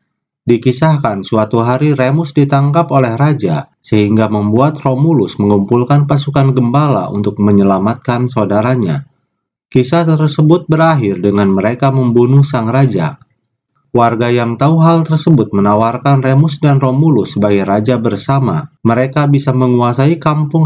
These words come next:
halamannya sendiri. Namun mereka menolak tahta tersebut karena ingin membangun kotanya sendiri.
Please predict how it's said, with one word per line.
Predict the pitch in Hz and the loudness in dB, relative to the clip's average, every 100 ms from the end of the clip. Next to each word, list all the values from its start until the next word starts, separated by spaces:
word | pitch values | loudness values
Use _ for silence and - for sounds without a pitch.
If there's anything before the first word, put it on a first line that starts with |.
| 143 | 4
halamannya | 143 135 131 127 | 2 2 0 -2
sendiri. | - 110 127 147 110 76 - _ _ _ _ _ _ | -2 0 2 2 0 -2 -6 _ _ _ _ _ _
Namun | - 117 117 127 | 0 0 2 0
mereka | 127 135 156 151 92 | 0 0 -2 -2 -4
menolak | 92 101 117 139 139 | -2 0 0 -2 -2
tahta | 139 135 147 | -2 0 -2
tersebut | 143 139 - 147 101 - | -2 -2 0 2 0 -2
karena | 104 95 104 | -4 -2 0
ingin | 113 120 | 2 2
membangun | 117 107 113 131 151 151 | 2 2 0 0 0 0
kotanya | 143 135 120 | 0 -2 -4
sendiri. | 117 - 104 135 127 87 78 | -6 -4 2 4 4 0 -4